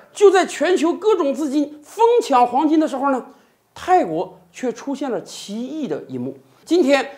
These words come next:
在泰国的很多黄金商店门前、当铺门前，经常性的排起长长的人龙。大家要干什么？大家把家里的黄金拿出来变卖。哎，为什么黄金一片大好，要继续上涨？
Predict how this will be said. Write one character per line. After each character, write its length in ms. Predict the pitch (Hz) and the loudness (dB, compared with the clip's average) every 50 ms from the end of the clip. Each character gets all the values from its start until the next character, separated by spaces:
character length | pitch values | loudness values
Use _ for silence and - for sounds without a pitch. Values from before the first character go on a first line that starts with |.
| - _ _ | -20 _ _
在 160 | - 277 254 | 2 2 2
泰 300 | 254 - - 339 330 269 | 2 2 4 4 4 4
国 140 | 214 233 240 | 4 2 0
的 60 | 247 | 0
很 200 | 240 196 160 165 | 0 -2 -2 0
多 260 | 180 214 226 - - - - _ _ _ | 0 0 0 -2 -6 -14 -20 _ _ _
黄 240 | - - - - 147 | 0 2 2 2 2
金 180 | - 294 294 | 2 0 0
商 180 | 240 247 285 277 | 0 -2 -4 -4
店 140 | 269 262 196 | -2 -2 -2
门 120 | 147 143 | -2 -4
前、 240 | 147 - - 98 - - _ _ _ _ _ _ _ | -6 -8 -14 -20 -20 -20 _ _ _ _ _ _ _
当 340 | - - - 349 269 - 466 | 4 4 6 4 4 2 0
铺 240 | - - 403 381 | -4 -4 -4 -2
门 180 | 294 180 143 135 | -2 0 -2 -2
前， 260 | 147 143 - 104 - - _ _ | -4 -6 -12 -16 -18 -20 _ _
经 120 | - - 494 508 480 | -4 -2 0 0 0
常 140 | - 214 240 | 0 -2 0
性 160 | 269 349 339 | 2 2 0
的 160 | 220 170 - - - - _ _ _ | 0 -2 -4 -10 -16 -20 _ _ _
排 200 | - - 269 311 | -2 2 2 2
起 180 | 330 - - 208 | 2 2 -4 -10
长 360 | - - - 196 208 240 262 | -10 -10 -8 -6 -4 -4 -4
长 220 | - - 196 196 202 | -4 -4 -6 -6 -4
的 100 | 190 165 | -6 -6
人 140 | 143 147 165 | -6 -6 -6
龙。 160 | 156 135 - - - - _ _ _ _ _ _ | -6 -6 -8 -10 -14 -20 _ _ _ _ _ _
大 120 | - 294 277 | 2 2 4
家 120 | 269 285 | 6 6
要 100 | 277 269 | 6 6
干 140 | 277 285 262 | 4 2 0
什 100 | 196 196 | 0 -2
么？ 140 | 220 226 - - - - _ | -4 -6 -6 -10 -18 -20 _
大 120 | - - 269 | 2 4 6
家 160 | 269 294 294 | 8 8 8
把 200 | 240 214 185 180 | 8 6 6 4
家 260 | - - 285 285 285 | 4 4 6 6 6
里 100 | 269 226 175 | 6 4 -2
的 80 | 185 - | -4 -4
黄 260 | - 180 202 254 254 | 0 0 0 2 2
金 340 | 226 254 269 269 - - - _ _ - | 0 -2 -4 -4 -8 -14 -20 _ _ -4
拿 300 | 180 208 220 - 320 330 | 0 0 2 2 2 0
出 160 | - - 254 | -2 -2 -2
来 100 | 247 226 | -2 -2
变 400 | 208 - - 440 453 403 - 170 | -2 -4 0 2 4 4 4 2
卖。 320 | 175 180 151 - - - _ _ - | 0 -2 -4 -6 -12 -20 _ _ 4
哎， 80 | - 349 440 - - - - - _ _ _ | 4 6 6 4 0 -8 -18 -20 _ _ _
为 160 | - 427 508 480 | 6 8 8 8
什 80 | 403 | 8
么 100 | 381 392 | 6 2
黄 240 | - - 302 370 392 | 2 4 6 6 8
金 340 | 381 381 381 370 370 370 - | 8 8 6 6 4 0 -4
一 120 | 226 330 | -4 -2
片 180 | 339 330 370 320 | 0 0 0 2
大 200 | - 381 392 285 | 0 0 0 0
好， 260 | - - 160 170 165 | 0 0 -2 -2 -2
要 80 | 269 285 | -2 -4
继 160 | - 370 392 | -4 -2 0
续 100 | 320 359 | 0 2
上 200 | 285 415 392 311 | 2 2 2 2
涨？ 260 | 185 131 123 147 - | 0 0 -2 -4 -6